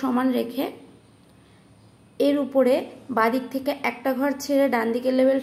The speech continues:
সমান রেখে দুটো ফোর তুলেছি, এখানেও পরপর দুটো ফোরের দুটো লাইন হবে। এর উপরের লাইনে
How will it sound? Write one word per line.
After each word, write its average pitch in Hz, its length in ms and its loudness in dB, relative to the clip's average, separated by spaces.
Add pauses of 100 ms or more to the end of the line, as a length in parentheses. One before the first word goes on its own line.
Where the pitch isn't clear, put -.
সমান 262 300 0
রেখে 277 160 0 (100)
দুটো 240 260 -2
ফোর 277 120 0 (120)
তুলেছি, 277 360 -2 (580)
এখানেও 294 320 0 (100)
পরপর 269 320 0 (120)
দুটো 262 260 -2
ফোরের 285 260 0 (100)
দুটো 254 180 -4 (120)
লাইন 285 280 2
হবে। 254 200 2 (1700)
এর 311 160 -2
উপরের 285 400 0
লাইনে 262 280 0